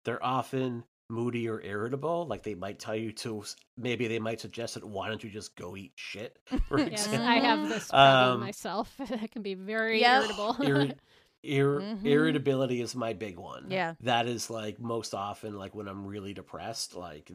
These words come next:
Speaker 1: that is how it shows itself.
Speaker 2: Yeah, me too.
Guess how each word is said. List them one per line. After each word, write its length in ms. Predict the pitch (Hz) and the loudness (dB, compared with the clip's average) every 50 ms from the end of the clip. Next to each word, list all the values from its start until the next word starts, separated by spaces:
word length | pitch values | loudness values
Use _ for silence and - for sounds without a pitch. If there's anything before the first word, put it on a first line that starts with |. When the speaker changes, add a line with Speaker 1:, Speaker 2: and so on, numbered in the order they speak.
| 95 | -12
Speaker 1:
that 260 | 90 101 92 92 92 98 | -10 -10 -8 -8 -10 -10
is 100 | 90 - | -10 -10
how 260 | - 92 90 92 85 | -10 -10 -10 -10 -12
it 140 | 80 76 - _ _ _ _ _ _ _ _ _ - | -14 -16 -20 _ _ _ _ _ _ _ _ _ -20
shows 400 | - - - 101 98 92 92 - | -18 -12 -10 -10 -10 -10 -10 -14
itself. 400 | 113 - - - 135 131 143 143 | -14 -12 -10 -8 -4 -2 -2 -2
Speaker 2:
Yeah, 280 | - 196 185 185 180 175 - _ _ _ _ - | 0 0 0 0 0 -2 -8 _ _ _ _ -12
me 160 | 196 202 208 | -10 -10 -8
too. 440 | - - 226 226 240 220 190 180 | -6 -6 -6 -4 -4 -4 -6 -8